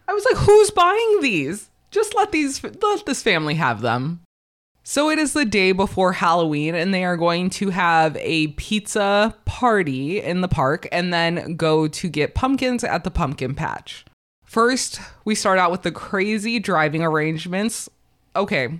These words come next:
would this help or hurt? If every kid had, like, an assigned seat, that wouldn't work, right? 'Cause, like, kids are very dramatic and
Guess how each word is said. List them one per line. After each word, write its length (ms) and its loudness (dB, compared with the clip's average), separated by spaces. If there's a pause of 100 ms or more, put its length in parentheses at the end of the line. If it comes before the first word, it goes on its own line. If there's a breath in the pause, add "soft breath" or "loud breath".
(100)
would 180 0
this 180 2
help 260 0
or 180 2
hurt? 380 -6 (280 loud breath)
If 140 0
every 340 2
kid 340 0
had, 240 0
like, 240 2
an 140 -2
assigned 760 0
seat, 560 -8 (260)
that 160 2
wouldn't 220 0
work, 200 2
right? 240 2
'Cause, 220 -4
like, 220 0
kids 280 -2
are 180 2
very 260 2
dramatic 580 0
and 480 -2